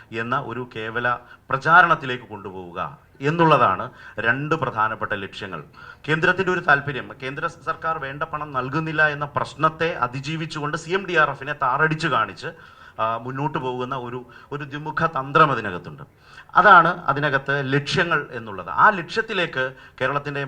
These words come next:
മാധ്യമ രംഗത്തെ, ആ, ആളുകൾ, ഓ, വേണ്ടത്ര പരിശോധനയില്ലാതെ, ക്രോസ് ചെക്കിംഗ് ഇല്ലാതെ, സർക്കാർ രേഖകളാണ് ഹൈക്കോടതിയിലൂടെ വന്നിട്ടുള്ളത്, ആ അഫിഡവിറ്റുമായി ബന്ധപ്പെട്ട അഭിഭാഷകരിലൂടെ ക്രോസ് ചെക്ക് ചെയ്യാതെ ചെയ്തതിലൂടെ സംഭവിച്ച വലിയ തെറ്റതാണ്. ഇത് അടുത്തത് എന്താ നോക്കേണ്ടത്, ഇത് എപ്പോഴാണ്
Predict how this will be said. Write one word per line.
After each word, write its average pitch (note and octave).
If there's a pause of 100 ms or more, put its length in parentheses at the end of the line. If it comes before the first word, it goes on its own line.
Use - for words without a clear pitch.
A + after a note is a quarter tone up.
മാധ്യമ B2 (100)
രംഗത്തെ, A#2 (480)
ആ, - (400)
ആളുകൾ, B2+ (440)
ഓ, G2+ (140)
വേണ്ടത്ര C3+ (100)
പരിശോധനയില്ലാതെ, A2 (100)
ക്രോസ് C3
ചെക്കിംഗ് C#3
ഇല്ലാതെ, E2+ (380)
സർക്കാർ D#3+ (100)
രേഖകളാണ് E3
ഹൈക്കോടതിയിലൂടെ A#2
വന്നിട്ടുള്ളത്, F2+
ആ C#3+
അഫിഡവിറ്റുമായി C#3
ബന്ധപ്പെട്ട F#2+
അഭിഭാഷകരിലൂടെ A#2
ക്രോസ് G2+
ചെക്ക് A#2+
ചെയ്യാതെ F2+ (480)
ചെയ്തതിലൂടെ D#3+
സംഭവിച്ച A2+ (200)
വലിയ B2+ (100)
തെറ്റതാണ്. F#2+ (640)
ഇത് B3 (380)
അടുത്തത് E3+
എന്താ E3
നോക്കേണ്ടത്, B2+ (120)
ഇത് D#3
എപ്പോഴാണ് D#3+